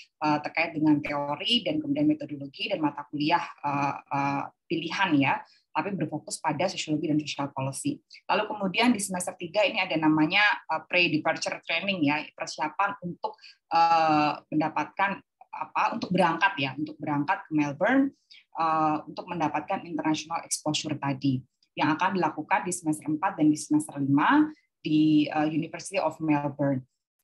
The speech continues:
Nah, di University of Melbourne ini, seperti dilihat di sini, semester empat nanti akan ada mata kuliah-mata kuliah yang diambil seperti misalnya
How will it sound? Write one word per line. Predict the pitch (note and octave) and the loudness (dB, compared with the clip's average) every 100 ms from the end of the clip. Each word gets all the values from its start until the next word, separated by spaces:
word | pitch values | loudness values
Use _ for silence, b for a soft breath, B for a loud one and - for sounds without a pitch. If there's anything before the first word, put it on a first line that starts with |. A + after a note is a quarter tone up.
| _ | _
Nah, | F3+ | -2
di | F3+ | 0
University | F3 F3+ - F3+ - | 0 0 -2 -4 -2
of | F3 E3+ E3+ | -4 -2 -4
Melbourne | E3+ F3+ - | -2 -2 -4
ini, | F3 A#3+ C4 C4 - | 0 4 4 4 -2
seperti | - F#3 F3+ F3 | -8 -6 -6 -6
dilihat | E3+ E3 F3 C#3+ | -6 -4 -4 -6
di | |
sini, | - F3 A#3+ C4+ | -10 -2 4 4
semester | - E3+ - D#3+ | 2 -6 -8 -8
empat | D#3+ G#3+ A3+ E3+ | -2 0 0 -4
nanti | D#3+ | -8
akan | - - D#3+ | -6 -4 -6
ada | D#3 | -4
mata | D#3 D3+ D3+ | -4 -4 -8
kuliah-mata | D#3+ E3 D3+ D3+ | -10 -10 -8 -10
kuliah | - E3 F#3+ E3 | -8 -2 0 0
yang | |
diambil | D#3 D#3 D3+ G3 | -2 0 0 -2
seperti | - - D3 - G3+ | -4 -12 -14 -4 -2
misalnya | F#3+ - D3+ D#3+ F#3+ | -2 0 0 2 0